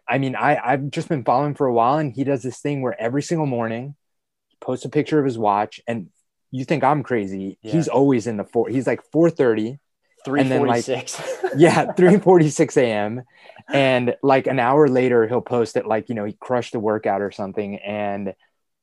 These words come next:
Speaker 1: so last January, I was like, "I'm gonna try and do it for all of January. I'm gonna wake up at four A M every single day in January." And I did every day except one,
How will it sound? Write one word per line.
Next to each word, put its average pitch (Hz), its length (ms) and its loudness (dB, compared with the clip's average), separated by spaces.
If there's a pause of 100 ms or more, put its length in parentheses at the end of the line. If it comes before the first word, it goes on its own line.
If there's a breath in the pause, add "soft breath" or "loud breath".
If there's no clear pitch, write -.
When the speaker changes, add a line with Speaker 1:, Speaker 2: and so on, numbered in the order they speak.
(400)
Speaker 1:
so 131 380 4
last 131 460 0
January, 120 920 2 (100)
I 120 80 2
was 120 120 0
like, 127 180 0
"I'm 147 80 2
gonna 202 120 4
try 151 200 0
and 127 100 -2
do 127 100 2
it 110 80 -4
for 117 140 2
all 104 140 2
of 98 80 -6
January. 92 480 -8 (220)
I'm 202 120 -8
gonna 95 160 -8
wake 127 380 2
up 185 120 2
at 127 80 -12
four 135 220 0
A 127 60 0
M 120 320 -4 (100)
every 131 220 0
single 123 260 -6
day 110 180 2
in 107 100 -6
January." 98 520 -6
And 95 120 -10
I 98 60 -6
did 101 220 -4 (100)
every 147 280 4
day 123 240 2
except 139 440 -2
one, 113 420 -4